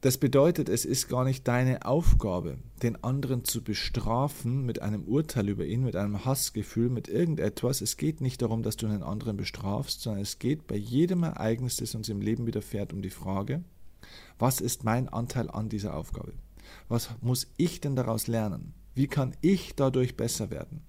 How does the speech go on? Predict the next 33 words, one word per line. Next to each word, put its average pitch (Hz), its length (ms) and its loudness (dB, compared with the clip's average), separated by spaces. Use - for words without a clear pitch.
Wie 131 280 4
muss 147 540 2
und 117 180 -4
kann 131 260 0
ich - 280 -2
dadurch 135 400 2
jetzt - 220 -6
wachsen? - 420 -6
Das - 160 -6
heißt, 131 240 2
es 139 100 -6
geht - 240 -4
immer 190 240 4
um 185 120 -2
die 160 80 0
Frage, 120 500 0
was 117 180 -2
ist - 180 -4
mein 113 340 0
Anteil 117 600 -4
an 104 140 -6
dieser 104 220 -4
Geschichte? - 580 -8
Denn 113 200 2
jedes 170 480 2
Ereignis, 131 540 0
das 123 160 -4
uns 120 180 -4
im 107 140 -2
Leben 127 240 2
widerfährt, 117 500 -2
ist - 160 -6
ein 92 180 -6